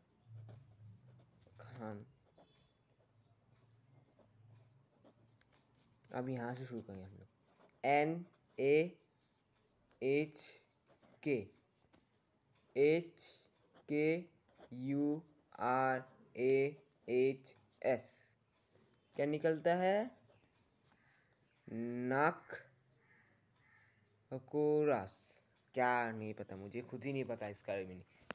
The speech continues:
आप लोग अगर पढ़ना आता है तो देख लीजिए क्या है, ठीक है? आप देखते हैं अमिताभ बच्चन।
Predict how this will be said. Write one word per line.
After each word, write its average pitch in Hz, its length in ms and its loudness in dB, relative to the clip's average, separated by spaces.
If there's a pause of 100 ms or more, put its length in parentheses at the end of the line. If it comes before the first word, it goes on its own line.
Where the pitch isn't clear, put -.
आप 131 200 -2
लोग 160 100 8
अगर 156 160 8
पढ़ना 143 400 4
आता 139 160 2
है 135 80 2
तो 135 80 -8
देख 131 280 -6
लीजिए 143 240 -4
क्या 135 220 6
है, 143 280 4 (720)
ठीक 123 180 -8
है? 190 200 -2 (1600)
आप 120 120 -4
देखते 139 420 -2
हैं 170 120 -4
अमिताभ 147 640 2
बच्चन। 117 340 -4